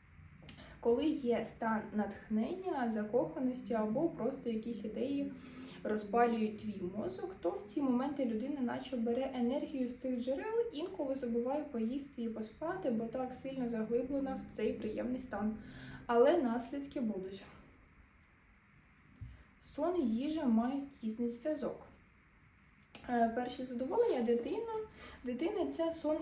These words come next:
і їжа. У дорослому житті ці задоволення лишаються, якщо людина вийшла з позиції дитини, то інші задоволення затьмарюють ці базові потреби. Людина відчула задоволення від досягнень,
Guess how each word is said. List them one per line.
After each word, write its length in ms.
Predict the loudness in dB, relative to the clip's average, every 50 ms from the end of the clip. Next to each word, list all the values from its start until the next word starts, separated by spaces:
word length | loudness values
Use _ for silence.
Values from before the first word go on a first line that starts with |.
| -2
і 60 | -4 -2
їжа. 400 | -2 0 0 0 0 -2 -4 -6 -2
У 60 | 2
дорослому 500 | 4 4 6 4 4 2 2 2 2 2
житті 300 | 2 0 -4 -6 -6 -10 -10 -8
ці 160 | -4 -2 -2
задоволення 640 | 0 0 0 0 -2 -4 -2 0 0 0 2 2 0
лишаються, 640 | 0 0 -4 -6 -6 -4 -4 -2 -2 -2 -2 -2
якщо 340 | -2 -2 -2 -6 -6 -4 -2
людина 520 | 0 0 0 0 0 0 0 0 0 0 0
вийшла 340 | 0 -2 -2 -2 -4 -4 -4
з 40 | -4
позиції 680 | -4 -4 -2 0 0 0 -2 -4 -6 -8 -6 -4 -4 -4
дитини, 560 | -2 -2 -4 -6 -6 -4 -2 0 0 -2 -2 -4 -10 -14 -18 -18 -18 -18 -20 -10 -2
то 160 | 2 6 8
інші 440 | 8 8 6 2 0 0 0 0 0
задоволення 720 | 0 0 0 0 2 4 4 4 4 4 2 2 0 -2 -2
затьмарюють 800 | -2 -4 -4 -2 0 2 4 4 4 2 2 -2 -4 -6 -8
ці 260 | -6 -4 -2 -2 0
базові 560 | -2 0 2 2 2 2 2 0 0 -2 -2 -2
потреби. 580 | -2 -4 -4 -4 -2 -4 -2 -2 -2 -4 -6 -8 -8 -12 -14 -14 -14 -8 -4
Людина 440 | -2 0 0 0 0 0 2 2 0
відчула 400 | 0 0 -2 -2 0 2 2 2
задоволення 580 | 0 0 -2 0 0 0 2 0 0 0 -2
від 200 | -2 -2 -2 -2
досягнень, 680 | -2 -4 -4 -4 -2 0 0 0 2 4 4 4 4 2